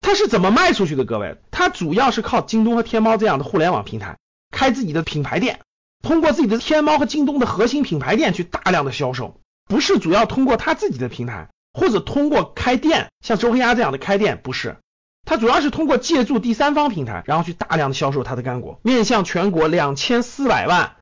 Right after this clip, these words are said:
它的客户啊，购买过它的产品的人有两千四百万了，销售它的整个三只松鼠品牌的坚果，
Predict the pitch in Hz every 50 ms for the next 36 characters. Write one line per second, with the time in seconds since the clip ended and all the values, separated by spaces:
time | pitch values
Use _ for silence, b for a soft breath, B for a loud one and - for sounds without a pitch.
0 | _ _ - 156 156 - - - 151 131 - 156 113 117 - - 240 247 202 156
1 | 117 127 147 156 156 170 165 160 - 143 151 165 156 143 143 127 - - 156 147
2 | 135 147 160 156 147 - - - - 156 160 - 202 185 143 85 95 101 95 -
3 | - - - 196 175 175 165 175 147 123 151 143 139 131 - 131 104 107 - 147
4 | 123 - 202 208 202 202 208 202 - 254 262 - - - 147 - 139 127 117 104
5 | 92 135 170 165 - - 151 147 139 113 95 80 -